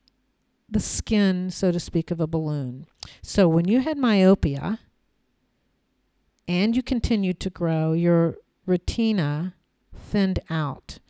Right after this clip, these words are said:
Then, in two thousand and twelve, when you went for your cataract surgery, the doctor h-, made a common error. It's a very common error where he somehow hit the lens and the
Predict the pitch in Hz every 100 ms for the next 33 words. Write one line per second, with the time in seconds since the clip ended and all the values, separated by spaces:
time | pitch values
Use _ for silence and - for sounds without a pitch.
0 | - - 175 277 247 170 233 285 _ _
1 | _ _ _ _ - - 175 - 196 175
2 | 170 180 156 - 160 156 185 180 170 160
3 | 151 170 151 143 - 180 190 165 151 -
4 | 143 139 156 175 180 175 190 254 - -
5 | 127 135 214 - _ _ _ _ _ _
6 | _ - 190 202 196 190 196 196 185 185
7 | 180 175 170 165 170 185 175 180 240 247
8 | 240 196 185 185 165 165 165 160 160 -
9 | _ _ _ _ _ _ - 170 147 147
10 | 147 170 - 202 196 185 170 _ _ -
11 | - 220 208 190 165 160 202 - 180 175
12 | 170 170 165 160 156